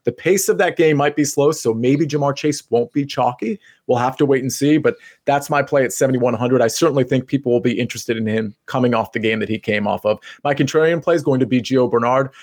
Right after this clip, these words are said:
Frankly, I, I think if Fournette plays, clearly Gio is going to be contrarian. I still might play him a little bit. Probably not. The point is, if Fournette isn't active,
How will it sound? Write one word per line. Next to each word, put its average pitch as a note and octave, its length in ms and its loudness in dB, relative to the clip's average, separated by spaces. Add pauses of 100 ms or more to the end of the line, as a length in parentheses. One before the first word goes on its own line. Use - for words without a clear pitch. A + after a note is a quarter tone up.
(120)
Frankly, D3 460 0
I, A2+ 220 -2
I C3+ 60 2
think C#3 240 -2
if C#3 160 -2
Fournette C3+ 360 0
plays, C3+ 280 2
clearly C3 560 2
Gio B2 220 2
is A#2+ 100 0
going B2 180 0
to A#2+ 40 0
be B2 100 -2
contrarian. B2 540 -2
I G2+ 60 -8
still - 280 0
might A2+ 240 -4
play A2+ 240 -2
him C3 120 -2
a D3+ 40 2
little E3 200 2
bit. F3+ 360 0
Probably C3 400 0
not. B2+ 300 0 (280)
The A#2+ 60 0
point G#3+ 300 2
is, D3 160 2
if - 140 -6
Fournette D#3+ 400 2
isn't F3 420 0
active, A2 540 -4